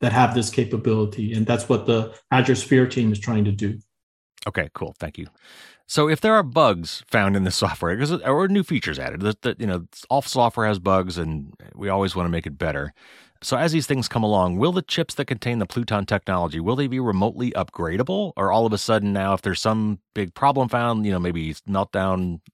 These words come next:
Speaker 2: kinda stuff or Spectre kinda thing, you know, some horrible thing went wrong and they wanna redesign this, is it something that could be fixed remotely, or do, or am I looking at buying a new C P U at that point?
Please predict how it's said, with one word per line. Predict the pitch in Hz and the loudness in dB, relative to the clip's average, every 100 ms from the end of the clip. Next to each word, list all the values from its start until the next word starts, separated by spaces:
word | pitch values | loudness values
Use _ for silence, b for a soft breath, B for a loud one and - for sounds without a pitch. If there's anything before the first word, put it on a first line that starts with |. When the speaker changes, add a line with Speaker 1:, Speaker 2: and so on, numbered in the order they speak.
| _ - - | _ -20 -16
Speaker 2:
kinda | - 101 95 | -6 -4 -4
stuff | - 104 92 | 0 -2 -2
or | 104 | -4
Spectre | - - - 117 | -2 -2 -2 -2
kinda | - 120 | -2 -2
thing, | 101 120 98 | 0 -2 -2
you | 98 | -2
know, | 90 | -4
some | 87 113 98 | -2 -2 -2
horrible | 104 113 104 98 92 B B B B B | 0 0 0 -2 -4 B B B B B
thing | 127 120 | 0 4
went | 113 104 | 4 4
wrong | 98 98 | 4 4
and | 92 | 2
they | 92 | 2
wanna | 92 87 | 2 0
redesign | 95 90 87 90 87 | 0 0 0 0 0
this, | 82 78 - - b b b | -2 -4 -8 -14 b b b
is | 95 | -2
it | 107 104 | -2 2
something | 127 127 117 | 0 0 0
that | 104 | 0
could | 107 | -2
be | 85 | -4
fixed | - - 127 - | -6 -6 -4 -2
remotely, | 92 85 151 - 87 - - | 0 4 2 2 -2 -2 -2
or | 104 92 | -2 0
do, | 98 | -2
or | 85 87 | -2 -2
am | 85 | 0
I | 98 | 2
looking | 95 95 | 0 -2
at | 90 | -2
buying | 85 87 82 | -2 -2 -2
a | |
new | 82 82 | -4 -4
C | - | -6
P | - 80 | -8 -6
U | 76 | -6
at | |
that | - - | -6 -10
point? | - - | -12 -16